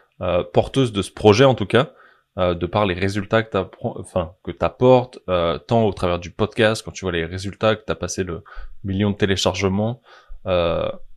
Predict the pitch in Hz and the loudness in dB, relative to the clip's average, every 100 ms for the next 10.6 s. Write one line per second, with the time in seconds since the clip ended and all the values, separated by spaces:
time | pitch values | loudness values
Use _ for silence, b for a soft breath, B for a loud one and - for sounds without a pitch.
0 | - - - 92 101 104 - 101 90 90 | -14 -8 -2 0 2 0 0 0 0 -2
1 | - 117 117 113 - 131 135 - 87 - | 0 0 0 -2 0 2 2 0 -6 -6
2 | 82 - 98 101 110 107 - 95 87 85 | -6 -2 0 2 0 0 -2 -2 -4 -4
3 | 90 - 87 - - 104 107 95 139 156 | -4 -4 -6 -6 -2 0 0 2 2 2
4 | 98 - - 85 - 101 - 92 92 87 | -2 -10 -14 -12 -12 -14 -6 0 0 -2
5 | - b b b - 104 - 92 95 87 | -10 b b b -8 -4 -2 0 -2 -4
6 | - - 85 87 85 92 90 85 90 90 | -6 -6 -4 -2 -2 -4 -4 -4 -4 -6
7 | - 95 - 80 - 90 73 - 90 90 | -2 0 2 0 -2 -4 -4 -4 -4 -4
8 | - 110 110 - 85 87 87 95 101 87 | -2 -2 -2 -4 -8 -4 -2 0 0 -2
9 | 82 87 95 95 85 82 87 98 92 85 | -2 -2 -2 -2 -4 -6 -4 -4 -4 -8
10 | 82 92 87 101 92 | -6 -8 -6 -4 -4